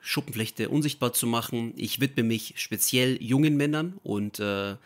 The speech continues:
weiß natürlich, wie sich das anfühlt, Anfang zwanzig irgendwo mit einer Schuppenflechte durch die Gegend zu laufen. Und, äh, wenn du mehr dazu erfahren willst, wenn du das erste Mal hier reinhörst in meinen Content, dann schön, dass du mich gefunden hast. Danke für deine Zeit erst einmal.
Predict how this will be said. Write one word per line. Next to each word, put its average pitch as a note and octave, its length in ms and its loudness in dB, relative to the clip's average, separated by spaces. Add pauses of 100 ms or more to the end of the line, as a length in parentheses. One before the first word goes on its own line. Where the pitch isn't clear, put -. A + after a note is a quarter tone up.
(920)
weiß A2+ 360 4
natürlich, A#2 500 0
wie A2+ 80 -2
sich G#2+ 140 -6
das - 180 -2
anfühlt, A#2+ 560 0
Anfang A2+ 380 -2
zwanzig A#2+ 400 -2
irgendwo A2+ 500 -2
mit G#2+ 140 -2
einer G#2 80 -4
Schuppenflechte - 560 -4
durch B2 120 -4
die A2 120 -4
Gegend C3+ 260 4
zu - 100 0
laufen. A#2 540 0
Und, G2+ 380 -2
äh, G2 340 -4
wenn G2+ 160 0
du A2 140 0
mehr A#2+ 160 2
dazu C#3+ 240 -2
erfahren C#3+ 400 -2
willst, C#3+ 200 0
wenn A2 120 -4
du - 20 -4
das A2 140 0
erste - 320 0
Mal A2+ 180 0
hier A2 240 -2
reinhörst C#3 460 0
in B2 80 0
meinen A#2+ 160 0
Content, A#2+ 580 -4
dann G#2 220 -2
schön, C#3 200 -2
dass C3+ 180 0
du - 60 -4
mich A2+ 160 -2
gefunden E3+ 460 0
hast. - 400 -2
Danke A2+ 220 -2
für A#2 80 -2
deine G#2+ 180 0
Zeit B2+ 300 2
erst - 240 0
einmal. C#3+ 340 0